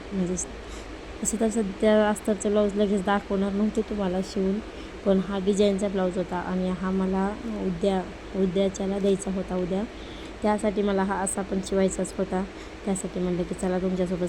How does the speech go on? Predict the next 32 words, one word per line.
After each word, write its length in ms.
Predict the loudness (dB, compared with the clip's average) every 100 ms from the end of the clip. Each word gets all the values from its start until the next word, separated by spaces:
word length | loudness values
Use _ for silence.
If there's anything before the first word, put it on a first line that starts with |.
| 2
शेअर 180 | 2 2
करू, 240 | 2 2
म्हणजे 400 | 2 0 0 2
तुम्हाला 420 | 0 0 0 0
पण 420 | 0 0 2 0 0 0
थोडं 340 | 2 2 0 -2 -8 -12 -4 0
लक्षात 460 | 0 0 -2 2
येईल 300 | 4 4 2 -2 -6
की 80 | -2
मी 140 | 0 0
कसं 280 | 0 0 -2
शिवलेत, 400 | -2 0 0 -2 -2
काय 160 | -2
शिवलेत. 380 | 0 0 0 -2 -4 -10 -12 -12 -4 0
तशी 160 | 2 2
तर 80 | 2
माझी 280 | 2 0 -2
सग-, 600 | -4 -4 -4 0 0 0
माझी 520 | 0 0 2 2 2
जी 160 | 2 0
शिवायची 440 | 2 0 0 -2
पद्धत 280 | -2 0 0 -2
आहे, 300 | -2 0 -2
कट 200 | 0 -2 -2 -4
करायची 380 | -2 -2 -4
पद्धत 220 | -6 -4 -4
आहे, 140 | -6 -6
खूप 100 | -6 -6
म्हणजे 180 | -4 -4 -6
खूप 80 | -4 -2
सोपी 300 | -2 0 0
आहे. 360 | 2 2 2